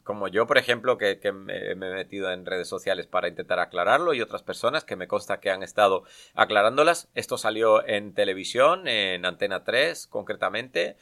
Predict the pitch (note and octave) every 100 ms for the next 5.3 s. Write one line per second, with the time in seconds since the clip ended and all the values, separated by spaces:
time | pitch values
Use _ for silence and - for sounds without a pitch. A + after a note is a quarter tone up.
0 | - _ - G#2 G#2+ G2+ G2 G#2+ - C#3
1 | C3+ G#2+ F#2 F#2+ F#2 G2 F#2+ G2+ - A#2+
2 | A2+ A#2+ B2 C3+ D#3 D3+ B2 F#2 - G#2+
3 | F#2+ - G2 G2 - A2+ A#2 A#2 D3+ -
4 | A#2+ G#2+ - F#2+ - - G#2+ F#2+ - G2+
5 | G2 G2 F2+